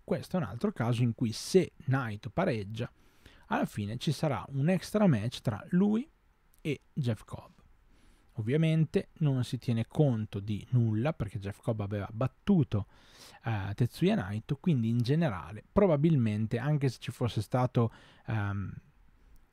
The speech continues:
come si dice, Zack Sabre Junior contro,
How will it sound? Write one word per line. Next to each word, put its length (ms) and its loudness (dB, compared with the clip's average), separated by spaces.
come 160 -4
si 120 -4
dice, 240 2
Zack 180 2
Sabre 360 4
Junior 640 4
contro, 640 0